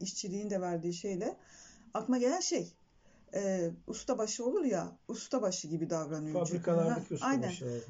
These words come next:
Speaker 1: Ustabaşı, amir gibi davranıyor Mustafa'ya. E,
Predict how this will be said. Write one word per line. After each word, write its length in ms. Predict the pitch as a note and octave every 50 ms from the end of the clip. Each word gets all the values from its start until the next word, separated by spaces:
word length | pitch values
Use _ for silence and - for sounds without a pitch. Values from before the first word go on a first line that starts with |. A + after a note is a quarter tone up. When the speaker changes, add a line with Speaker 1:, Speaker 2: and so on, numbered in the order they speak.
| A#2+ A#2+ A#2
Speaker 1:
Ustabaşı, 880 | - C4 - - - D4 G3+ G3 E3+ E3+ - - A3+ C4+ D#4 C4 - - -
amir 340 | G3+ G#3+ A3+ A#3 B3 B3+
gibi 480 | A#3 G3 G3 F#3+ F3 G3 G#3 G3 - - - E3 D#3 D3
davranıyor 600 | G3+ F3+ E3+ D#3+ E3 E3 D#3+ D#3+ D#3+ D#3+ D#3+ C#3+ - - - - - - F3 F3
Mustafa'ya. 600 | E3+ E3+ - - F#3 E3+ - F#3 F#3 A3 D#4 A4 A4 - - - - - - - - - - - - - - -
E, 80 | G3+